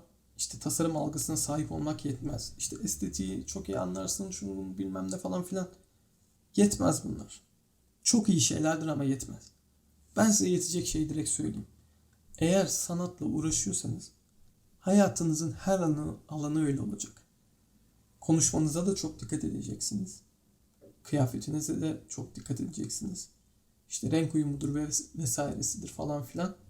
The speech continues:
Ama her şeyden önce sanatçı dediğimiz insan her zaman ölçülü, doğru,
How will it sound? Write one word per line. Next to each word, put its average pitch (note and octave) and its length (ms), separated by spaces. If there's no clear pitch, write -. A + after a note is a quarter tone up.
Ama F3+ 200
her G#3 120
şeyden D#3+ 360
önce F3+ 320
sanatçı E3+ 600
dediğimiz D3+ 580
insan D3+ 440
her E3 160
zaman C#3 420
ölçülü, C#3+ 580
doğru, C#3+ 460